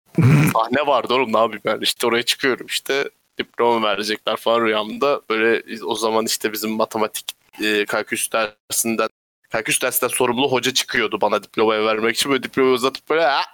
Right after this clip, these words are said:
yapıyordu. <laughs> Sonra, "Sen kalkülüsten gene kaldın." diyordu rüyamda.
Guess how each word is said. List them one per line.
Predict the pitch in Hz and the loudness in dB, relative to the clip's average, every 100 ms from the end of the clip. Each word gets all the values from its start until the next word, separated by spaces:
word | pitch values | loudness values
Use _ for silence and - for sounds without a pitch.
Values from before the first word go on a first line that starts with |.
| - | -4
yapıyordu. | 143 - - 175 233 - 311 - | -4 0 0 2 2 0 -4 -2
<laughs> | 285 285 294 - - | 0 2 2 2 0
Sonra, | 127 127 131 | 0 0 0
"Sen | 131 123 | -2 -4
kalkülüsten | 123 117 131 120 131 117 | -2 -2 -2 -2 -2 -2
gene | 123 117 110 | -2 -2 0
kaldın." | 107 101 101 101 | 0 0 -2 -4
diyordu | 101 98 104 | -2 -2 -2
rüyamda. | 104 101 104 123 | 0 0 -2 -6